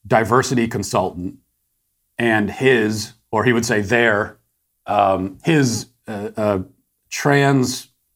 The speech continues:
partner, who's also a diversity consultant. And then we also had a liberal college professor. And then there was also a, um, <clears throat>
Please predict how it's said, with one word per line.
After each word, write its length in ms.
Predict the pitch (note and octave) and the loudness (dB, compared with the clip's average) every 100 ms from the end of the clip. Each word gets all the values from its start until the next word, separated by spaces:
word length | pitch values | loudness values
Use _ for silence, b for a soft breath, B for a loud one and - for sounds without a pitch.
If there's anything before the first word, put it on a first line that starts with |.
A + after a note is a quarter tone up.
| _ _ _ _ _ _ _ _ | _ _ _ _ _ _ _ _
partner, 400 | - - A2+ G#2+ | 0 2 2 -2
who's 200 | B2 B2+ | 0 2
also 420 | B2+ D3 C#3 A#2 G#2 | 4 4 4 2 2
a 200 | F#2+ F#2+ _ _ _ B2 A#2 | -2 -6 _ _ _ -10 -2
diversity 460 | A#2+ G#2+ G#2 G2+ | 0 0 -2 -4
consultant. 500 | G2+ F#2 F#2+ F#2 G#2 - - | -6 -4 -2 -2 -6 -10 -20
And 80 | b b b b b - | b b b b b -2
then 120 | C#3+ | 2
we 60 | D3 | 2
also 200 | D3 D3+ | 4 4
had 60 | |
a 60 | B2+ | 4
liberal 320 | D#3 D3+ C3 | 4 4 2
college 420 | - D3+ C#3 C3 | 4 2 2 -2
professor. 640 | C3 A#2+ G#2+ G2+ A2+ G#2+ - B B A#2+ | -6 -2 -2 -2 -2 -4 -6 B B -2
And 180 | A#2 | 0
then 120 | B2 B2 | 2 0
there 100 | A#2+ | 0
was 120 | A#2+ | 2
also 640 | B2 B2 C3+ A#2+ A#2+ A#2+ | 0 0 0 2 0 -2
a, 400 | A#2 A2+ G#2+ A2 | -2 0 -2 -2
um, 480 | A2 G#2 G2+ F#2 | 0 0 -2 -6
<clears throat> 40 | - | -8